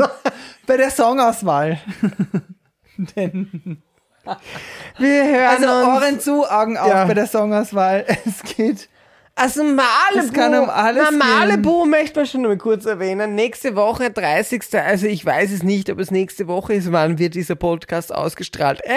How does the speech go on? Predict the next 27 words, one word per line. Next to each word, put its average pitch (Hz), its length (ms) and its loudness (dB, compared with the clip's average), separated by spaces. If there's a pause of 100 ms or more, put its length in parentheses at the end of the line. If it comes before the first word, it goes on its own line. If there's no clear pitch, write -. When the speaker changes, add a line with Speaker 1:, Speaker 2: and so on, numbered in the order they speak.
Speaker 2:
have - 140 -10
no 156 140 0
fucking 135 460 -4
idea. 139 380 0 (220)
Am 262 220 2
Speaker 1:
Next 277 160 4 (140)
Speaker 2:
dreißigsten 320 340 2
Speaker 1:
week. 330 80 6
Speaker 2:
April 285 340 2
auf 226 140 2
jeden 220 320 2
Fall 185 640 2 (320)
kommt 214 260 0
Malibu 214 480 2
raus 180 580 2 (120)
in 269 340 2
der 226 140 2
Gesamtheit 170 1000 0
und 175 160 -2
wir 180 100 0
freuen 151 300 -2
uns 175 160 -4
voll. 139 480 -2 (240)
Speaker 1:
Fahrt's 220 380 -2
mit 214 160 -2
uns 208 400 -4 (260)
Speaker 2:
Auf. 139 300 0